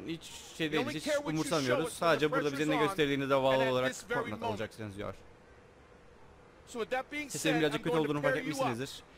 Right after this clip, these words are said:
Speaker 1: Birazcık alerjiyim.
Speaker 2: And you're gonna show me what you got in this ring. And we're going to start with you and you. Let's go. I don't have all day.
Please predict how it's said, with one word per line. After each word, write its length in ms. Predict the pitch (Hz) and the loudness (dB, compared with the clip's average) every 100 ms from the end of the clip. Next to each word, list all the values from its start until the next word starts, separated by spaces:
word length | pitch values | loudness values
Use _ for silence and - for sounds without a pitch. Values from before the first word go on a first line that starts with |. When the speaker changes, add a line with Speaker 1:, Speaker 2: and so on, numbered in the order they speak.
| - - | -20 -10
Speaker 1:
Birazcık 240 | 117 117 127 | -8 -6 -2
alerjiyim. 360 | 117 110 113 | -2 -2 -4
Speaker 2:
And 60 | 247 | -4
you're 120 | 262 | -4
gonna 100 | 262 | -4
show 300 | 254 - 311 | -6 -4 -4
me 120 | 262 233 | -4 -6
what 320 | 226 247 - | -4 -6 -6
you 120 | 262 | -6
got 260 | 262 240 214 | -4 -4 -6
in 60 | 233 | -12
this 140 | - | -10
ring. 240 | 247 208 139 - - - - - - - - - - - | -8 -8 -10 -18 -20 -20 -20 -20 -20 -20 -20 -20 -16 -8
And 80 | 214 | -6
we're 180 | 233 | -4
going 200 | 214 233 | -2 -2
to 60 | 240 | -4
start 260 | - 254 247 | -4 -4 -4
with 180 | 226 196 | -8 -4
you 360 | 262 302 285 208 - - - - - - - | -4 -4 -8 -14 -20 -20 -20 -20 -20 -18 -6
and 240 | 269 254 240 | -4 -4 -6
you. 360 | 247 254 160 - - - - - - - - 175 | -6 -4 -4 -10 -20 -20 -20 -20 -20 -20 -10 -4
Let's 200 | 247 - - | -4 -4 -6
go. 140 | 220 139 - - - - 240 | -6 -6 -12 -18 -14 -8 -6
I 40 | |
don't 180 | 262 247 | -4 -4
have 260 | 240 240 240 | -4 -2 0
all 220 | 240 226 | 0 -2
day. 200 | 180 | -4